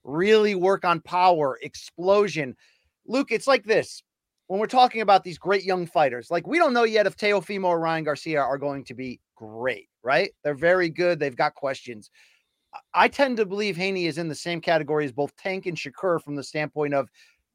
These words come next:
we're looking at three all-time greats, potentially, if they all play out that way. At the very least, great talents, right? Like, great.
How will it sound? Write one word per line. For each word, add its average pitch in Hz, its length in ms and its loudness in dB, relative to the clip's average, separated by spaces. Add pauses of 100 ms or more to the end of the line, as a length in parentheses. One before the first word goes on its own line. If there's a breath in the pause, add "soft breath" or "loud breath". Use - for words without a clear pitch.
(180)
we're 247 160 4
looking 285 240 2
at 214 200 2
three 202 200 0
all-time 156 420 4
greats, 127 260 -4
potentially, 160 680 -4
if 131 120 -4
they 139 120 -2
all 139 160 4
play 127 180 -2
out 117 160 -2
that 98 140 -6
way. 104 240 -10
At 175 160 0
the 175 80 -2
very 233 260 2
least, 208 360 -6 (480 soft breath)
great 180 580 0
talents, 123 500 -4
right? 170 300 2
Like, 151 180 -4
great. 160 640 0